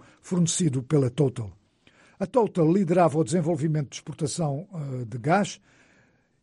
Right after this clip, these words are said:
e, em março de dois mil e vinte e um, ataques islâmicos nas proximidades levaram a companhia a declarar força maior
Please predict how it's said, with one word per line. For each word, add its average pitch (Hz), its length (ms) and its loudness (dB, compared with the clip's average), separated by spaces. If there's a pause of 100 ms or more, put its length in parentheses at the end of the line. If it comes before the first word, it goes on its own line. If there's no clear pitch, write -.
e, 151 140 0
em 151 80 2
março 180 580 0
de 143 120 -4
dois 139 280 2
mil 175 220 2
e 156 40 4
vinte 156 320 -2
e 180 60 0
um, 220 160 2
ataques 160 400 -2
islâmicos 147 580 -2
nas 131 200 -8
proximidades 170 800 -4 (380)
levaram 185 420 2
a 165 60 0
companhia 170 540 2
a 147 40 0
declarar 156 500 0
força 165 380 -4
maior 151 400 2